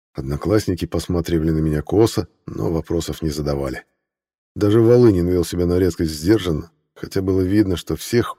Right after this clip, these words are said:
очень интересует, куда это я пропал на целые сутки и как ухитрился разом избавиться от всех отметин на физиономии, да еще и так, что даже следов не осталось.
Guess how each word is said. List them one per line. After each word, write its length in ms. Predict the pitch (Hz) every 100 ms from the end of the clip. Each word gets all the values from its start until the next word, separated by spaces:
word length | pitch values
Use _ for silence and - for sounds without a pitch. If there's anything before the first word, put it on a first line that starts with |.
| -
очень 400 | 135 120 113 107
интересует, 680 | 104 104 98 90 73 65 _ _
куда 320 | - 73 95
это 220 | 113 -
я 100 | 110
пропал 400 | - 110 - 107
на 120 | 85 80
целые 320 | 87 85 82
сутки 420 | - 117 - - _ _ _ _ _
и 100 | 78
как 240 | 78 104 -
ухитрился 600 | - 113 - 113 101 104
разом 320 | 107 98 98
избавиться 500 | 98 98 107 92 -
от 80 | 87
всех 220 | - 92
отметин 480 | 98 117 110 90 85
на 80 | 85
физиономии, 640 | - 90 95 113 92 80 _ _ _ _
да 80 | 104
еще 200 | 101 110
и 60 | 107
так, 220 | 127 120
что 160 | -
даже 260 | 107 110 101
следов 480 | - 113 120 87 -
не 60 |
осталось. 500 | 82 80 82 67 -